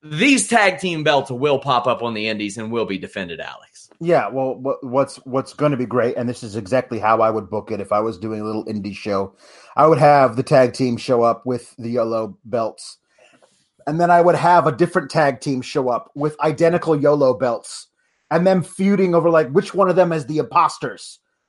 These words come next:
Speaker 2: Because only one of us can be champions. We have the real belts. No, we have the real belts. Well, let's fight and get to, get to see. I think, and it can be a lot of fun. You could do this. Like, this is the kind of stuff it was kind of made for. Um,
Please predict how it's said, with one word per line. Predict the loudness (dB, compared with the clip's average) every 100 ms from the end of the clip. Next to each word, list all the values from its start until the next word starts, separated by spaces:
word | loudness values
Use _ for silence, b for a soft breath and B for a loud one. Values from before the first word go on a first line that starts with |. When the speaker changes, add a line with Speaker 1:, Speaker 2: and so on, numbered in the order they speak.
| _ _ -6
Speaker 2:
Because | 2 2 2 0
only | 6 6 6 0
one | 4 6
of | 6
us | 4 0
can | -6
be | -6
champions. | 0 4 4 2 -6 -8 -14 -20 b b _
We | -6 2
have | 4 4
the | 2
real | 2 2
belts. | 2 0 -2 -6
No, | -4 -4
we | -4 -6 0
have | 0 0
the | -4
real | -4 -6
belts. | -4 -6 -6
Well, | -8
let's | -4 -4 -4
fight | -4 -4 -8
and | -16 -16
get | -18 -18
to, | -20 -18
get | -18
to |
see. | -16 -14 -14 -16 b b
I | 2
think, | 2 0
and | -2 -2
it | -6 -12 -12
can | -10
be | 0
a | 2
lot | 4 4
of | 6
fun. | 4 4
You | 0
could | -8
do | -6 -2 0
this. | 0 -6 -2
Like, | -2 -2 _ _ -14
this | -8
is | -4
the |
kind | 0 0
of |
stuff | 2 0 0
it |
was | -2 -4
kind | -6 -6
of |
made | 0 0 0 -2
for. | -8 -6 -6 -12 _ _ _ _ 4
Um, | 6 6 4 -2 -6